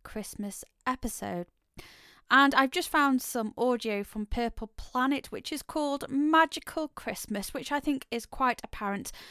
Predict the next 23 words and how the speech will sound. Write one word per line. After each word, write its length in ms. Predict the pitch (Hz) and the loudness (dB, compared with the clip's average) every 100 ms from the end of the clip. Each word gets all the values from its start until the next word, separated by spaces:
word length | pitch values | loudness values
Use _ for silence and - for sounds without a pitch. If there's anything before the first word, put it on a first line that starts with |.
| - - - | -20 -20 2
I 160 | 262 | 4
hope 420 | 277 - 311 320 - | 4 2 0 0 0
we, 200 | 285 - _ | -2 -2 _
you 320 | 226 254 247 | -4 -2 -2
are 140 | 240 226 | -2 -2
all 240 | - 277 | 0 0
going 240 | 262 302 294 | 6 6 6
to 100 | 247 | 2
have 180 | 233 - | -2 2
a 60 | |
magical 560 | 220 226 214 - - 208 | 2 4 2 -4 -8 -8
Christmas 640 | - 196 - - 208 220 - - | -8 -12 -10 -6 -6 -6 -12 -10
because 720 | 220 - - 220 208 214 - - - - - _ - _ _ - | -10 -8 -4 -2 0 -2 -6 -14 -20 -20 -20 _ -20 _ _ -8
we 200 | 233 247 | 0 0
have 100 | 240 | 0
just 220 | 294 - | -2 0
entered 400 | 277 262 277 262 | 0 2 2 0
a 120 | 247 | 0
new 180 | 247 262 | 2 2
stage 480 | 269 - 262 247 240 - - | 0 -2 0 0 -4 -6 -4
of 340 | 214 214 - - | -2 -2 -6 -16
the 380 | 196 214 202 196 _ - | -8 -6 -6 -8 _ -12
covid 480 | - 226 208 202 | -6 -6 -4 -8